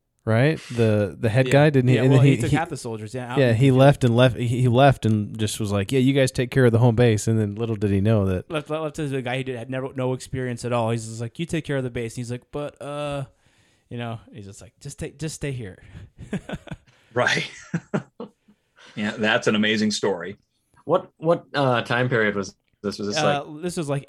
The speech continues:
Speaker 4: early
Speaker 2: eighteen hundreds,
Speaker 4: eighteen hundreds?
Speaker 2: like, mid
Speaker 4: Yeah.
Speaker 2: eighteen hundreds.
Speaker 4: Okay.
Speaker 2: I, I
Speaker 3: Okay.
Speaker 2: think it was mid eighteen hundreds. So, uh, yeah, and it's in-, interesting. You, you kinda look at both sides. You know, the Zulus don't have a lot of, of, of story from the Zulus. You know, you,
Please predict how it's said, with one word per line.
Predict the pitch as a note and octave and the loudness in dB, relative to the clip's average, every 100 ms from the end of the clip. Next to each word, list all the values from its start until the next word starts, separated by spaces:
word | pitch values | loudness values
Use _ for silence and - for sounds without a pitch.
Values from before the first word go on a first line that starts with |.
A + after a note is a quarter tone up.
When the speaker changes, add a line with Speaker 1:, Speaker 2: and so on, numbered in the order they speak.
| C#3 | -4
Speaker 4:
early | A#2+ C3 | 0 0
Speaker 2:
eighteen | |
hundreds, | C3+ D3+ D3+ | 0 -2 -6
Speaker 4:
eighteen | D3+ | -10
hundreds? | D3+ D#3+ | -12 -10
Speaker 2:
like, | B2+ B2+ | -8 -8
mid | B2+ B2+ | -8 -8
Speaker 4:
Yeah. | |
Speaker 2:
eighteen | B2+ C3+ | -8 -8
hundreds. | B2+ B2+ C#3 C#3 - - _ _ _ _ - | -8 -8 -10 -12 -16 -20 _ _ _ _ -18
Speaker 4:
Okay. | - - - _ - | -16 -16 -20 _ -20
Speaker 2:
I, | - C3 | -10 -8
I | |
Speaker 3:
Okay. | A2 G2+ | -6 -6
Speaker 2:
think | B2+ C3+ | -8 -12
it | |
was | G2 F#2+ | -14 -14
mid | F#2 | -16
eighteen | F#2+ - G2 | -16 -18 -16
hundreds. | F#2+ F#2 - _ _ _ _ | -14 -16 -18 _ _ _ _
So, | - B2 A2+ | -14 -10 -8
uh, | G2 A2 G#2 G2+ _ _ _ _ _ | -8 -10 -10 -12 _ _ _ _ _
yeah, | - D3 C#3 | -10 -6 -4
and | B2 B2+ | -4 -6
it's | - | -8
in-, | F3 | -10
interesting. | B2+ C3 D3 B2 | -10 -12 -10 -8
You, | A#2+ A#2+ | -8 -8
you | - C3 | -6 -6
kinda | D3 G3 | -4 -4
look | D#3 C#3 | -4 -4
at | A#2 | -6
both | G#2+ A#2+ | -6 -6
sides. | - E3 - | -6 -8 -6
You | |
know, | C#3+ C3+ - | -6 -6 -6
the | C3 | -8
Zulus | B2 B2+ F#3+ D#3+ - _ _ _ _ - | -6 -6 -4 -4 -6 _ _ _ _ -10
don't | C#3 | -8
have | D3 | -6
a | |
lot | C3+ C3 | -4 -4
of, | A#2+ - - | -6 -12 -14
of, | G#2+ - | -14 -12
of | A2+ | -14
story | - - A2+ G#2+ | -12 -6 -4 -4
from | - G2+ | -8 -10
the | |
Zulus. | F#2+ G2+ G2 G#2 | -8 -8 -10 -10
You | B2 | -10
know, | |
you, | A2 | -10